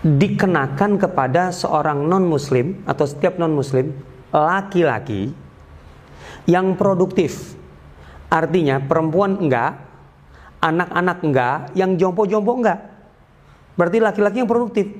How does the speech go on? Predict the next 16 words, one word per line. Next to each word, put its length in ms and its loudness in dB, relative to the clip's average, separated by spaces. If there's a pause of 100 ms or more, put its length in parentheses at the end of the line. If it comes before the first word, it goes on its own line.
(1120)
Wajar 320 2
kan 160 0
kalau 200 0
gitu? 200 0 (640)
Wajar. 320 0 (580)
Jadi 160 2
kan 140 2
pungutan 400 2
yang 120 2
wajar. 240 0 (600)
Kan 400 0
kemudian 360 2
kompensasinya 640 0
dia 60 2
dapat 200 2
apa? 200 -2